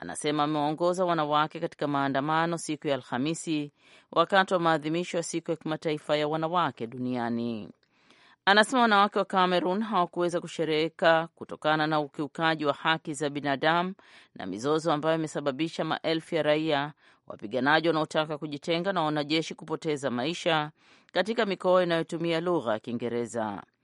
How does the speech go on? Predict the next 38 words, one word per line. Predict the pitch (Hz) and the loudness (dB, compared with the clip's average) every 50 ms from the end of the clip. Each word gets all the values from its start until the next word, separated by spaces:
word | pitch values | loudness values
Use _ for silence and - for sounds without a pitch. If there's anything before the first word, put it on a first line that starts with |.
| _ _ - _ _ _ _ | _ _ -20 _ _ _ _
Anasema | - - 92 95 - - 143 143 | -12 -10 -10 -10 -8 -6 -6 -6
Cameroon | - - 170 170 170 170 160 160 165 160 156 - _ | 0 2 2 2 4 2 2 2 2 0 0 -4 _
iko | - 180 - 175 | -8 -6 -6 -6
katika | 156 - 151 - 156 - - 147 | -4 -4 -6 -6 -6 -4 -2 -2
mzozo | 135 135 120 151 160 170 156 160 160 | -2 0 0 2 0 2 2 0 -2
mmoja | 151 151 156 165 175 190 190 190 180 | -2 0 0 0 0 0 0 -2 0
baada | 151 156 156 156 151 151 | 2 4 4 4 4 4
ya | 143 | 2
mwingine | 139 139 139 131 160 170 180 202 | 2 2 -2 -2 -2 -4 -4 -4
kwa | - 180 160 | -6 -6 -6
sababu | - 160 143 151 156 151 147 | -6 -2 0 0 0 2 0
ya | 147 139 | -2 -2
uongozi | 139 135 139 135 139 131 160 156 151 135 143 143 | -2 -2 -4 -4 -2 -2 -2 -2 -2 -4 -4 -6
mbaya | 139 - 165 175 180 180 170 156 156 147 135 _ - - - - _ _ | -2 2 4 4 4 4 4 0 0 -2 -6 _ -20 -20 -20 -20 _ _
wa | - 170 175 | 4 4 6
Rais | 170 170 170 160 - _ | 6 6 2 2 -2 _
Paul | - - 196 170 139 120 - _ _ _ | -8 -4 -2 0 0 -2 -4 _ _ _
Biya. | 127 131 127 139 135 123 120 113 117 101 95 92 - - - _ _ _ _ _ _ _ _ _ _ _ _ _ _ _ _ _ _ _ _ _ _ _ _ - _ _ _ _ - _ _ _ _ _ _ _ | -14 -8 -6 -4 -2 -2 -2 -4 -6 -8 -10 -12 -14 -16 -20 _ _ _ _ _ _ _ _ _ _ _ _ _ _ _ _ _ _ _ _ _ _ _ _ -20 _ _ _ _ -20 _ _ _ _ _ _ _
Chama | - 226 233 254 285 277 262 | 4 6 8 8 8 6 4
kikuu | - 240 214 - 226 220 | 2 -2 -4 -2 -2 -2
cha | 214 - 214 | 2 4 4
upinzani | 196 190 - 190 180 180 175 190 190 185 180 180 | 4 4 2 0 0 2 4 6 6 6 6 2
nchini | 175 - - 165 160 160 | 0 -2 -2 -4 -4 -4
Sierra | - - 185 175 175 175 170 | -2 2 2 4 4 4 4
Leone | 165 165 170 170 170 196 226 | 2 4 2 2 2 0 -2
kimechukua | - 202 170 160 - - - 170 160 | -4 -4 -4 -4 -6 -4 -2 -2 0
uongozi | 156 151 147 151 147 - 165 170 175 175 190 | 0 0 0 -2 0 2 2 2 2 2 0
katika | 185 185 175 - - 165 | -6 -6 -6 -4 -6 -6
kinyang'anyiro | - 170 147 147 147 147 147 151 160 170 170 170 165 | -4 -4 -4 -2 -2 -2 -2 0 0 0 2 2 0
cha | 160 - 160 | 0 0 -4
urais, | 147 143 147 151 160 175 - - 180 | -2 0 0 0 0 -2 -4 -6 -8
huku | 165 165 160 - - - | -8 -8 -6 -8 -6 -2
asilimia | - 175 180 - - 180 170 165 165 160 156 | -2 -2 -2 -2 -6 -4 -4 -2 -2 -4 -4
sabini | 147 - 156 139 147 143 131 | -4 -6 -6 -4 -4 -4 -4
na | 131 131 | -4 -6
tano | 131 - 160 160 170 175 170 | -4 -2 -2 0 0 0 0
ya | 165 151 143 | -2 -4 -4
kura | _ - 180 180 175 170 160 156 151 | _ -4 -2 4 6 6 6 4 2